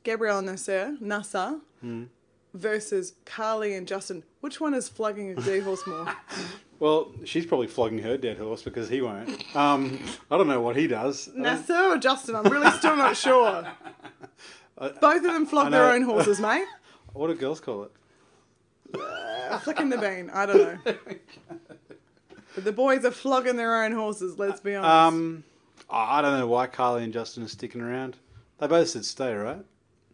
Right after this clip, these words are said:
Speaker 1: They both said stay.
Speaker 2: So, yeah.
Speaker 1: I
Speaker 2: Look
Speaker 1: think, well, okay, let's talk about what happened tonight. So tonight they, okay, and I,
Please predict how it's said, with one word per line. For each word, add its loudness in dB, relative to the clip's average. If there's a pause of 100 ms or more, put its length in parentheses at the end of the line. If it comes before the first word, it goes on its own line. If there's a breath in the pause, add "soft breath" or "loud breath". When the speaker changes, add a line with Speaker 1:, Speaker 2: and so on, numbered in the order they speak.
Speaker 1:
They 0
both -4
said -4
stay. -12 (560)
Speaker 2:
So, 0 (1400 soft breath)
yeah. 6 (180)
Speaker 1:
I -2
Speaker 2:
Look 2
Speaker 1:
think, -2
well, 6
okay, -2
let's -6
talk -4
about -2
what -4
happened -4
tonight. -12 (100)
So -4
tonight -2
they, 0 (580 soft breath)
okay, -4
and 0
I, 2